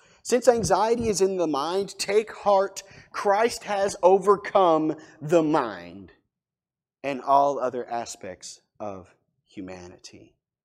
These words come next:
He lived a human life, sinless and perfect, and put sin to death. You do not have to be bound to a feeling. Christ has overcome,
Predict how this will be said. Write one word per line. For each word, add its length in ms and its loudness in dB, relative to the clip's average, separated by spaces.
He 140 -2
lived 180 -2
a 40 -8
human 320 -2
life, 400 -14
sinless 580 2
and 100 -4
perfect, 540 -4
and 180 -4
put 280 2
sin 340 -2
to 160 -8
death. 560 -12
You 220 -6
do 140 -8
not 220 -10
have 220 -8
to 80 -12
be 160 -10
bound 800 -4
to 180 -2
a 60 0
feeling. 880 -6
Christ 440 0
has 180 0
overcome, 720 -4